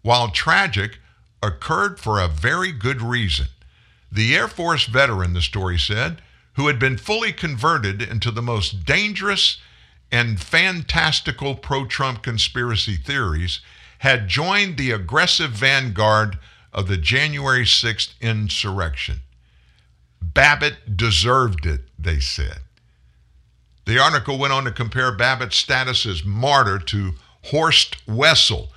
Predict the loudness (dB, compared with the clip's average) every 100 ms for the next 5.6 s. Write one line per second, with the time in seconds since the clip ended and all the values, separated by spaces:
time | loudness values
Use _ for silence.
0 | -14 -4 -2 0 0 0 -2 -2 -2 -2
1 | -2 -2 -2 -4 -4 -2 -2 -4 -6 -20
2 | -16 -4 0 0 2 2 2 0 -2 0
3 | 0 -2 -2 -2 0 0 -2 -6 -8 -6
4 | 0 0 0 -4 -12 -16 -6 -2 0 -2
5 | 0 4 6 6 4 -2